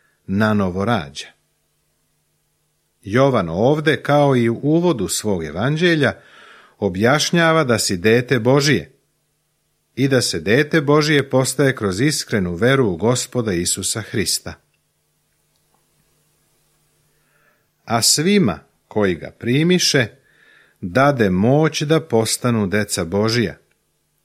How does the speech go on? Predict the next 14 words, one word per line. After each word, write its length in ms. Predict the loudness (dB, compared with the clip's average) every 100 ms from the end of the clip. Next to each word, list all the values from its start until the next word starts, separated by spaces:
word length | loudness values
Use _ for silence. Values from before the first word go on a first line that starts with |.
| _ _
onima 500 | -2 0 2 0 -2
što 300 | -4 -4 -4
veruju 600 | -2 -2 -4 -6 -8 -10 -14 _ _ _ _ -8
u 120 | -6
njegovo 480 | -4 -4 -6 -4 -2
ime”, 360 | 0 0 -2 -8 _ _ -4
kaže 360 | 0 0 -2
dvanaesti 680 | -2 0 0 0 -2 -4 -8
stih 400 | -6 0 0 -2
prvog 380 | -2 0 0 -2
poglavlja 580 | 0 0 2 0 0 -2 -6 _
Evanđelja 680 | -4 0 0 -2 -6 -8 -8
po 180 | -10 -6
Jovanu. 400 | -2 -2 -2